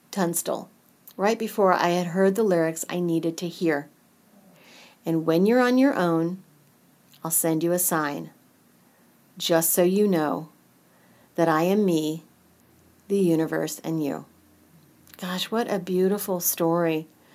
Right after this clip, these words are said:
It seemed undeniable to me that something else was going on. And you know, this is, this is something that, um, I refer to as clairaudience.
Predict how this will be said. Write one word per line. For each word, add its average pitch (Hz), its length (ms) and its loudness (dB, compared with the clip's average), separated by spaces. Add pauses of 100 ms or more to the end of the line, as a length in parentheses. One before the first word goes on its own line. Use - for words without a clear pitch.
(600)
It 233 100 0
seemed 247 440 6
undeniable 190 760 4
to 190 160 -4
me 185 180 4
that 185 160 0
something 185 320 -2
else 175 200 -2
was 175 140 -2
going 170 240 0
on. 180 320 2
And 196 180 2
you 220 60 4
know, 262 340 6
this 285 320 0
is, 320 240 2 (380)
this 277 180 -2
is 320 100 0
something 226 440 2
that, 196 480 6
um, 185 560 0 (280)
I 202 100 4
refer 208 460 4
to 202 160 0
as 185 120 0
clairaudience. - 1040 0